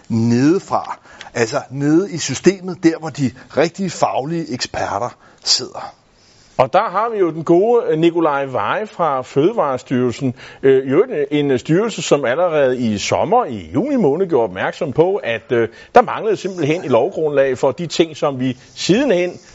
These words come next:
Speaker 2: øh, fandt ud af, øh,
Speaker 1: Men
Speaker 2: var, øh, ikke var lovlige.
Speaker 1: Men alle dem, der, kan man sige, er nede under Nikolaj Veje, altså som er direktør i Fødevarestyrelsen, dem synes jeg godt, man på forhånd kan udelukke, fordi altså, det her, det er ligesom,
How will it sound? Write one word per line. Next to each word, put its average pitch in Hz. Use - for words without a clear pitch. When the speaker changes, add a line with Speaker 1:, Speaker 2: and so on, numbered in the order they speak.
Speaker 2:
øh, 165
fandt 143
ud 160
af, 131
øh, 131
Speaker 1:
Men 135
Speaker 2:
var, 139
øh, 135
ikke 135
var 147
lovlige. 135
Speaker 1:
Men 151
alle 214
dem, 202
der, 196
kan 185
man 165
sige, 170
er 156
nede 165
under 117
Nikolaj 123
Veje, 95
altså 107
som 120
er 110
direktør 123
i 135
Fødevarestyrelsen, 113
dem 175
synes 190
jeg 202
godt, 156
man 180
på 147
forhånd 160
kan -
udelukke, 143
fordi 131
altså, 135
det 185
her, 185
det 185
er 185
ligesom, 175